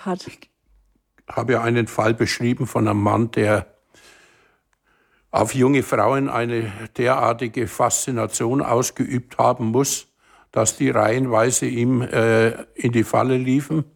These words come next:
Speaker 2: obwohl er eigentlich, äh, vom äußeren Erscheinungsbild her eher ein Antityp war. Äh, und er hatte eben diese, diese, diese, diese Phase oder diese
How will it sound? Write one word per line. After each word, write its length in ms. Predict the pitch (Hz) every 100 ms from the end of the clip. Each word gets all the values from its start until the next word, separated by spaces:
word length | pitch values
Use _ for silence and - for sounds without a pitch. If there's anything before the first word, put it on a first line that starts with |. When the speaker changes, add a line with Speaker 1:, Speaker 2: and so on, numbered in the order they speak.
| _ - - - _ -
Speaker 2:
obwohl 480 | - 120 117 131 139
er 160 | 143 117
eigentlich, 760 | 120 139 123 127 117 - -
äh, 300 | 117 117 110
vom 260 | - 113 110
äußeren 520 | 113 123 123 120 117
Erscheinungsbild 880 | 107 - 110 127 135 - - 123 -
her 260 | 123 123 - _ - - -
eher 380 | - 113 123 123
ein 180 | 113 113
Antityp 720 | 117 139 135 - - 110 -
war. 300 | 101 95 92 _ _ _ _ _ -
Äh, 380 | 110 107 110 113
und 300 | - 120 117
er 140 | 113
hatte 240 | 110 - 165
eben 460 | 143 147 151 147
diese, 540 | - 143 156 151 131 113 _ _ _ _ _ _ _
diese, 320 | 131 131 131 127
diese, 400 | - 139 123 135
diese 400 | 113 - 113 120
Phase 600 | 107 120 120 151 175 170
oder 220 | 135 127 -
diese 560 | 139 120 123 110 101